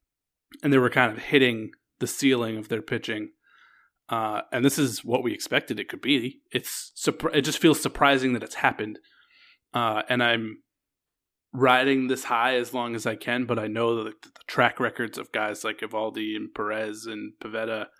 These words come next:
uh, and Richards is really inconsistent. So it feels like the fact that they're all kind of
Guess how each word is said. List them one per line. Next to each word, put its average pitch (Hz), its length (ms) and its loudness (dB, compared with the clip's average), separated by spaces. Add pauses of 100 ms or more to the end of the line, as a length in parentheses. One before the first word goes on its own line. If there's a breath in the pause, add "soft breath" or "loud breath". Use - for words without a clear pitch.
(500 soft breath)
uh, 107 400 -4
and 113 100 -6
Richards 117 460 2
is 107 420 -12
really 110 400 -4
inconsistent. 139 540 0 (160)
So 110 240 -6
it 104 160 -6
feels 123 420 -4
like 113 340 -6
the - 60 -12
fact 123 380 0
that - 160 -4
they're 113 160 -2
all 113 160 -2
kind 110 300 -6
of 104 300 -12